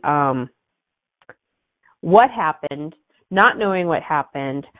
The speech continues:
how bad it was, how could they, even though you don't know exactly what happened, how could they,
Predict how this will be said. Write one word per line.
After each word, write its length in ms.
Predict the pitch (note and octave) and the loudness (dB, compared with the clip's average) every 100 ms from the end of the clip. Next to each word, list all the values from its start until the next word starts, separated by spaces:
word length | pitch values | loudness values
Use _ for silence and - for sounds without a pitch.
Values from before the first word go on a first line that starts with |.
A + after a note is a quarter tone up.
| - - | -20 -2
how 200 | - F#3 | 2 4
bad 360 | F3 F#3+ G3+ | 6 6 6
it 120 | G#3 - | 4 0
was, 500 | D3+ C#3+ C#3 C#3 D3 | 0 0 0 -2 -6
how 460 | - - F#3 G#3+ - | -10 2 2 2 -2
could 420 | - G#3+ F#3 E3 | -4 0 0 0
they, 500 | E3+ D#3 D3 C#3 A2+ - | 2 4 4 2 0 -2
even 200 | F#3+ F#3 | -2 0
though 120 | E3 | 2
you 140 | D#3+ | 2
don't 220 | E3+ E3 | 2 2
know 120 | D#3+ D#3 | 0 -2
exactly 520 | D3+ D3 D3+ G3+ G3 | 0 0 2 4 6
what 220 | G#3 G#3 | 8 6
happened, 380 | G#3 G#3+ A3 G#3+ | 2 0 0 0
how 220 | D3+ D3+ - | -2 -2 -6
could 420 | - B3 G#3+ F#3 | -2 0 2 2
they, 460 | G3 F3+ F3 F3 | 4 6 6 2